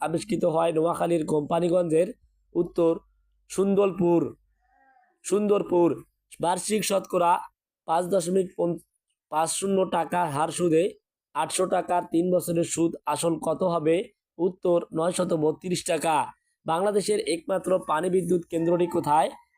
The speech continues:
উত্তর কাপ্তাই। সুনামির কারণ হলো উত্তর সমুদ্রতলের ভূমিকম্প। বাংলা বর্ণমালা এসেছে কোন লিপি থেকে? উত্তর ব্রাহ্মী লিপি। মুক্তিযুদ্ধের উপর রচিত কবিতা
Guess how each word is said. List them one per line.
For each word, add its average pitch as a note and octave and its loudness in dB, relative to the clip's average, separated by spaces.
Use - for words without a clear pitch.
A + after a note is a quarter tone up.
উত্তর F3 0
কাপ্তাই। D#3+ 0
সুনামির G#3+ 2
কারণ F#3+ 2
হলো E3+ 4
উত্তর F3+ -4
সমুদ্রতলের F3+ 0
ভূমিকম্প। D#3+ 0
বাংলা F3+ 2
বর্ণমালা F3+ 0
এসেছে F3 -2
কোন F3 -2
লিপি F#3 0
থেকে? F3 0
উত্তর F3+ 0
ব্রাহ্মী D#3+ 0
লিপি। D#3+ 0
মুক্তিযুদ্ধের G#3 0
উপর F#3 0
রচিত F3+ 0
কবিতা F3 0